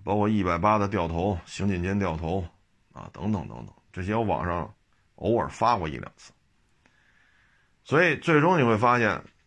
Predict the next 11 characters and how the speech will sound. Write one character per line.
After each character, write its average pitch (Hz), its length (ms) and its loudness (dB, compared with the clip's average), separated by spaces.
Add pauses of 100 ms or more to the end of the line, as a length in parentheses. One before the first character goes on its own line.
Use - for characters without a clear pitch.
(180)
能 117 280 2
干 131 260 2
不 110 120 0
能 123 180 2
干 110 240 0 (680)
是 - 340 -8 (300)
占 90 240 -2
重 113 200 -2
要 50 160 -6
作 50 200 -12
用。 50 40 -14